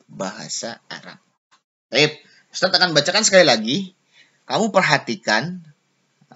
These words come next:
ya. Kali ini Ustadz akan baca secara perlahan dan kalian bisa ikuti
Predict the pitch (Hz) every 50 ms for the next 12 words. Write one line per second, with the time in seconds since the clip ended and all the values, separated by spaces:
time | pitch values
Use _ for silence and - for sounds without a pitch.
0 | - - - 113 117 135 151 147 135 - _ _ - 117 120 139 160 185 190 -
1 | 175 165 - 120 - 147 143 131 117 117 - 151 147 - - 123 110 110 110 104
2 | - 113 107 98 98 113 131 156 175 185 _ _ _ _ - - 104 107 104 104
3 | 104 110 123 123 107 101 - 117 120 123 - - 107 98 - - - _ - 131
4 | 131 139 139 143 143 139